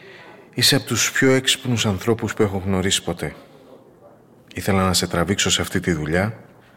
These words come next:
γιατί νομίζω ότι θα έκανες καλό, ότι θα βοηθούσες. Θα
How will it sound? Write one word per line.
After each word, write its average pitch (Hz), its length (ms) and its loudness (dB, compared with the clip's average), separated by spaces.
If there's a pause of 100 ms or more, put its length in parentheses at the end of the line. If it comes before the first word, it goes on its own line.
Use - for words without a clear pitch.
(880)
γιατί 110 520 0
νομίζω 117 340 2
ότι 117 120 -4
θα - 100 -2
έκανες 107 600 2
καλό, 95 380 0 (460)
ότι 87 520 -6 (1160)
θα 82 600 -2 (380)
βοηθούσες. - 1120 -4 (1600)
Θα 78 680 -2